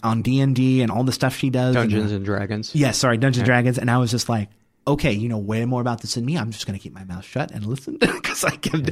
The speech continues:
Speaker 1: I can't contribute to this. What is, what is that term? I've never heard that term."
Speaker 2: Right.
Speaker 1: Um, and that we just really were connecting, and it, I didn't have to do anything. You know, I just had to be there and just answer questions. And then the second session,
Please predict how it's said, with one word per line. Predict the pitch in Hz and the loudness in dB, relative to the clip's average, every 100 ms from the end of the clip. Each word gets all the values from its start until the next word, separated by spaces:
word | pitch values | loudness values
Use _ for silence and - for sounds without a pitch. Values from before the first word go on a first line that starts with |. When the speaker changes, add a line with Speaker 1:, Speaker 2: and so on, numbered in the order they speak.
| - - | -4 -4
Speaker 1:
I | 104 | -4
can't | - 131 123 | -2 -2 -2
contribute | 120 - 180 220 226 | -2 0 2 0 0
to | |
this. | 247 269 320 | 0 0 0
What | 165 175 | 0 0
is, | 165 | 0
what | 143 175 | -2 -2
is | 240 | 0
that | - - | -2 -2
term? | - 214 247 170 | -2 0 0 -2
I've | 165 | -2
never | 233 185 | -2 -2
heard | 196 | -2
that | 185 170 | -2 -4
term." | - - 135 - _ _ - | -6 -6 -6 -10 _ _ -12
Speaker 2:
Right. | 98 _ | -12 _
Speaker 1:
Um, | 131 120 113 110 113 - - | 0 2 2 0 -4 -10 -2
and | 131 | 0
that | 131 | 0
we | 147 | 0
just | 139 175 - | -2 -2 -2
really | 117 127 143 156 170 170 170 160 | 0 2 4 6 6 6 6 4
were | 139 127 | 4 0
connecting, | - 113 104 - 90 80 - | -2 -4 -4 -6 -12 -10 -4
and | 127 143 | -2 -2
it, | - | -2
I | 147 | 0
didn't | 185 185 | 0 -2
have | - 180 170 | -4 -4 -2
to | 113 | -6
do | 107 117 139 131 110 | -4 2 4 4 4
anything. | 131 131 - 90 - _ - | 2 0 -2 -12 -16 _ -6
You | 104 | -2
know, | 104 | -2
I | |
just | 110 135 | -2 -4
had | - 135 | -2 -2
to | 120 | -2
be | 110 127 | 0 0
there | 127 113 104 | 2 0 0
and | 107 104 | -2 -2
just | 113 - - | -4 -6 -6
answer | 104 104 - | -6 -6 -6
questions. | - 147 - 101 110 - _ _ _ _ _ _ _ _ _ _ _ _ _ - | -2 -2 -2 -8 -8 -14 _ _ _ _ _ _ _ _ _ _ _ _ _ -6
And | 135 131 | 0 2
then | 123 | 2
the | 120 | 0
second | - 196 202 147 | 0 0 0 -2
session, | - 107 - 98 98 | 0 0 0 -4 -4